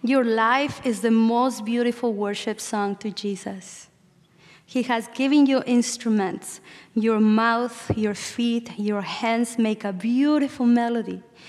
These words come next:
where your heart makes the greatest sound that moves his heart and resounds together with yours on the earth. Your sound resounds with Jesus' sound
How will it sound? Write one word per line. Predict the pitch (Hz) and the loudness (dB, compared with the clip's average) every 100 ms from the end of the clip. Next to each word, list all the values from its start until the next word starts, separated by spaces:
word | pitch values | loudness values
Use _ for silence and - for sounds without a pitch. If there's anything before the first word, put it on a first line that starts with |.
| - - - | -20 -20 -8
where | 233 247 | 0 2
your | 240 247 | 2 0
heart | - 240 247 254 | 0 2 4 4
makes | 247 247 - | 2 0 -4
the | 240 | -2
greatest | 196 233 240 254 254 | 0 0 0 0 -4
sound | - 262 220 208 196 202 - - - - _ | -4 -4 -2 -4 -4 -8 -10 -20 -20 -20 _
that | 240 | 4
moves | 226 233 240 233 | 4 4 2 -2
his | - 247 247 | -6 -4 -4
heart | - - 226 202 190 - - | -8 -6 -2 -2 -4 -10 -12
and | - 226 214 | -2 0 2
resounds | 220 - - 233 214 240 254 - | 0 -4 -6 -4 0 0 0 -4
together | - 208 220 214 202 190 | -8 -4 -2 0 -2 -4
with | 196 208 208 - | -2 -4 -4 -6
yours | 208 214 190 196 - - - - - - _ | -4 -2 -4 -8 -14 -20 -20 -20 -20 -20 _
on | 214 214 | -4 -2
the | 202 190 | -2 -6
earth. | 190 175 - _ _ _ _ - _ _ _ _ _ _ _ _ _ _ _ _ _ _ _ _ _ _ _ _ _ 202 | -10 -14 -20 _ _ _ _ -20 _ _ _ _ _ _ _ _ _ _ _ _ _ _ _ _ _ _ _ _ _ -12
Your | 214 208 | -8 -6
sound | 185 - - 214 226 226 | -8 -10 -8 -6 -2 -2
resounds | 214 208 - 214 208 214 220 - | -2 -4 -8 -6 -2 0 -2 -2
with | 208 220 220 | -4 -4 -4
Jesus' | 202 208 202 208 190 | -4 -4 -4 -6 -8
sound | - - 196 190 185 170 | -8 -6 -6 -4 -4 -6